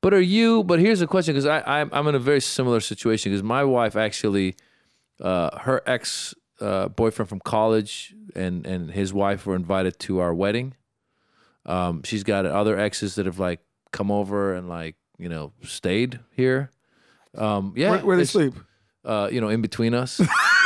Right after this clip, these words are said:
Speaker 1: Um, no, but it's funny 'cause, like, she actually has remained friends with a lot of these people, and I have, like, I think, I think men and women are different that way. Like, I honestly haven't,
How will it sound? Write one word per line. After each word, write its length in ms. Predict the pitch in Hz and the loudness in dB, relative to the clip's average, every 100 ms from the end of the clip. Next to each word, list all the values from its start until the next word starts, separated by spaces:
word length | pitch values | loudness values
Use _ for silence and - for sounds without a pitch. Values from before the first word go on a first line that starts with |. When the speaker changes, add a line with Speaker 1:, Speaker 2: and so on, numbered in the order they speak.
| - | 4
Speaker 1:
Um, 1300 | 269 - 240 254 247 247 247 233 262 240 170 247 190 - 247 - - 233 180 | 2 2 2 4 4 4 4 4 4 4 4 2 2 0 0 0 -4 -4 0
no, 160 | 220 220 | 2 4
but 180 | 202 | 4
it's 100 | 180 | 4
funny 280 | - 254 240 | 2 2 2
'cause, 200 | 180 165 | 2 2
like, 100 | 175 | 2
she 240 | - 233 240 | 2 2 2
actually 240 | 185 180 | 2 0
has 80 | 160 | 2
remained 420 | 156 156 156 147 | 2 2 0 -2
friends 360 | - 185 214 202 | -2 0 2 4
with 100 | 135 | 4
a 40 | |
lot 180 | 123 120 | 4 4
of 80 | 117 | 2
these 120 | 107 | 2
people, 440 | 117 113 117 113 - _ | 0 4 4 2 -2 _
and 140 | 131 131 | -2 2
I 200 | 180 208 | 2 4
have, 340 | 180 156 131 | 4 2 0
like, 320 | 139 127 - _ _ _ _ - | 0 0 0 _ _ _ _ 0
I 60 | |
think, 140 | 190 - | 0 2
I 60 | |
think 280 | 170 202 - 143 | 0 -2 -4 -6
men 260 | 143 160 | -2 0
and 140 | 151 147 | 0 0
women 200 | 156 143 | 2 2
are 60 | |
different 440 | 117 170 202 143 123 | 2 0 0 -2 0
that 100 | 110 | 2
way. 80 | |
Like, 180 | 107 98 | 2 0
I 180 | 139 180 165 | -2 0 0
honestly 320 | 139 135 - | -2 -4 -2
haven't, 360 | 127 117 123 | -2 -2 -6